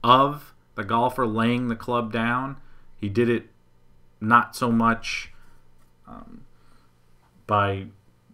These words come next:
using a, a, a torquing of the club back or anything like that.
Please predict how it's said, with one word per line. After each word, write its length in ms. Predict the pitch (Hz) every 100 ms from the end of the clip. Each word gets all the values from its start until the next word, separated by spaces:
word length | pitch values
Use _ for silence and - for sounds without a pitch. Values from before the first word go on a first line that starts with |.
| _ _ -
using 520 | 113 127 120 123 113
a, 260 | 104 95 95 - _ _ -
a, 340 | 107 98 - -
a 100 | 104 101 -
torquing 560 | - 147 135 139 131
of 80 | 123
the 60 | 117
club 340 | - 123 110
back 340 | 117 120 123
or 60 | 127
anything 320 | 120 113 123
like 240 | 117 110 107
that. 260 | 107 110